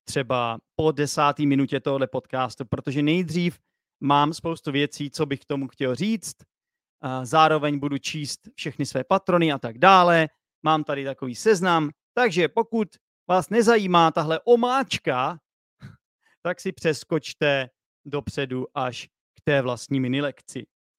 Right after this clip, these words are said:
Ale pro ty z vás, kteří mají rádi omáčky, já jsem příznivec omáček, protože si myslím, že jinak to jídlo je moc suché,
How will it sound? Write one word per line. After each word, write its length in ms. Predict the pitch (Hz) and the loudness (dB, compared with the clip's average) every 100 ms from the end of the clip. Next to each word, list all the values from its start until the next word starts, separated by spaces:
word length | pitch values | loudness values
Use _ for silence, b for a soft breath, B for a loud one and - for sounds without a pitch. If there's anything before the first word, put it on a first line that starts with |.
| _ _ _ _ _ _ | _ _ _ _ _ _
Ale 300 | 208 208 175 165 _ - | 2 4 4 0 _ 2
pro 180 | 226 | 4
ty 200 | 254 247 | 2 2
z 60 | 180 | 2
vás, 340 | 220 185 147 - _ _ | 4 4 0 -4 _ _
kteří 300 | - 180 156 | -4 -4 -2
mají 400 | 151 208 349 262 | 0 2 2 2
rádi 360 | 175 139 127 131 | 2 2 -2 -6
omáčky, 680 | - 143 123 120 - - 131 | -6 -4 -4 -6 -10 -10 -8
já 240 | 123 127 135 | -4 -4 -4
jsem 340 | 127 143 233 | -6 -6 -6
příznivec 440 | - 135 131 123 - | -8 -6 -4 -4 -6
omáček, 640 | 147 131 117 117 - 147 - - - _ _ _ - | -6 -4 -6 -8 -6 -8 -8 -14 -16 _ _ _ -10
protože 380 | 131 135 127 | -8 -8 -8
si 160 | 135 143 | -6 -4
myslím, 560 | 131 120 135 131 127 143 | -4 -6 -6 -4 -4 -4
že 280 | 127 123 - _ _ - | -4 -4 -8 _ _ -8
jinak 300 | 135 127 - | -6 -6 -2
to 100 | 151 | -2
jídlo 400 | 143 180 165 147 | -2 0 4 4
je 100 | 139 | 4
moc 200 | 139 - | 0 -4
suché, 600 | - 208 - 120 117 | -6 -6 -4 -4 -4